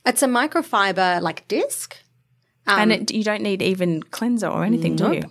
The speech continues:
Speaker 1: It's literally just water and you wet it. So it's, like, soaking wet. You squeeze out the, the moisture and then you just use it and, like,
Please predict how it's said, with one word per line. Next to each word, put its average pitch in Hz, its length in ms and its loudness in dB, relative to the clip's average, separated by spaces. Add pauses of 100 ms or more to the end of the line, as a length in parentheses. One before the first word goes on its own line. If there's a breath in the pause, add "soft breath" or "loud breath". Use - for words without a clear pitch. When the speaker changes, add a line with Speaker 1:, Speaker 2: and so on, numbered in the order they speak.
Speaker 1:
It's 175 160 -6
literally 185 360 -2
just 254 200 -6
water 180 480 -2 (460 soft breath)
and 180 420 2 (120)
you 190 160 0
wet 180 220 2
it. 330 120 2
So - 140 0
it's, 170 80 -4
like, 180 120 -4
soaking 180 280 0
wet. 233 180 -2
You 233 60 -12
squeeze 226 260 -2
out 202 160 2
the, 185 260 0
the 185 120 -2
moisture 240 320 2
and 208 180 4
then 196 140 6
you 214 80 2
just 285 160 0
use 269 120 -2
it 269 80 4
and, 233 140 0
like, 214 200 0